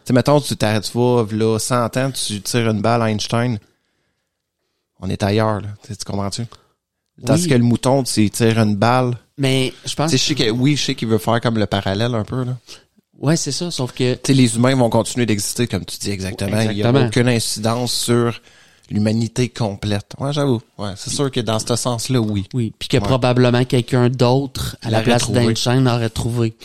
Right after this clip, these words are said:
Speaker 2: C'est ça.
Speaker 1: Probablement.
Speaker 2: Ouais.
Speaker 1: Ouais, ouais.
Speaker 2: Si tel est le désir de l'univers de nous conduire dans cette direction-là.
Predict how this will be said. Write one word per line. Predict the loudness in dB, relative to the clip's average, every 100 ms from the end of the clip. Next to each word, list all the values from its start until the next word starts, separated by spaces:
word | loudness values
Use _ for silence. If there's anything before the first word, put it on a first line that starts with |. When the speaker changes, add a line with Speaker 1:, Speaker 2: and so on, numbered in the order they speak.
| -20 -20 _ _
Speaker 2:
C'est | -14 -10
ça. | -10 -10 -18 _
Speaker 1:
Probablement. | -4 -2 -2 -2 -4 -8 _
Speaker 2:
Ouais. | -10
Speaker 1:
Ouais, | -8
ouais. | -8 -8 -12 _
Speaker 2:
Si | -6 -4 -4 -2
tel | 2 4
est | 4
le | 4
désir | 4 0 2 2
de | 4 4
l'univers | 4 2 2 2 2
de | 2
nous | 0
conduire | 0 -2 0 0 0
dans | 0
cette | 0 -2
direction-là. | -2 -4 -4 -4 -2 -2 -2